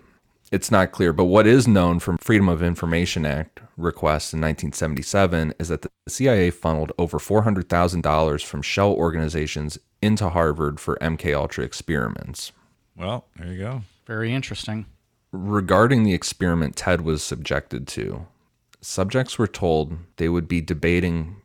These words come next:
Speaker 1: personal philosophy with a fellow student and were asked to write essays detailing their personal beliefs and aspirations.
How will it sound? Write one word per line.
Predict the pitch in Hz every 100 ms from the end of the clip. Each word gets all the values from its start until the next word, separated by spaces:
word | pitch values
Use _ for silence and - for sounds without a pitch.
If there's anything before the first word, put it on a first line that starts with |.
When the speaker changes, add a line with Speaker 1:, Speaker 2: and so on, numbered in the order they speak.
| _
Speaker 1:
personal | - 107 - 113 110 113 -
philosophy | - - 98 80 76 - 78 71 69 87
with | 80 -
a |
fellow | - 80 76
student | - - 76 64 57 - _ - _
and | 90 85
were | -
asked | 80 78
to | 73
write | 76 90 -
essays | 90 82 85 80 80
detailing | - 98 - 90 87
their | 71
personal | - 104 - 117
beliefs | 110 85 82 78
and | 82 -
aspirations. | 73 73 - 71 73 73 - 65 64 -